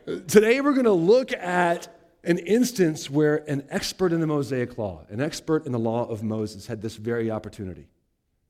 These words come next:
Face to face, eye to eye with Jesus, and ask him a question. Before we step into that conversation, maybe one more time, encourage the Lord to guide our conversation together this morning. Will you pray with me?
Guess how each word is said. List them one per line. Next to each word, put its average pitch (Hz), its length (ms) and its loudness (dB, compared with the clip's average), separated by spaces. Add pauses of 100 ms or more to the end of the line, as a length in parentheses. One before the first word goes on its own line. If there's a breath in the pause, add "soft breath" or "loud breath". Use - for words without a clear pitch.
(960)
Face 156 320 -4
to 147 60 -6
face, 104 480 -6 (200)
eye 123 180 -4
to 113 100 -6
eye 107 180 -4
with 101 140 -6
Jesus, 98 520 -14
and 101 80 -10
ask 95 200 -10
him 92 120 -12
a 87 40 -14
question. - 400 -16 (480)
Before 127 240 -10
we 151 120 0
step 131 260 -6
into 117 140 -6
that 107 180 -4
conversation, 95 800 -10 (1160)
maybe 120 200 -2
one 120 220 -2
more 127 220 -4
time, 90 420 -12 (1000)
encourage 110 500 -4
the - 40 -10
Lord 98 360 -8
to 98 80 -12
guide 90 260 -12
our 87 80 -10
conversation 87 680 -14
together 80 320 -14
this 76 220 -20
morning. 78 220 -20
Will 92 80 -10
you 107 80 -8
pray 90 200 -14
with 76 220 -20
me? - 80 -20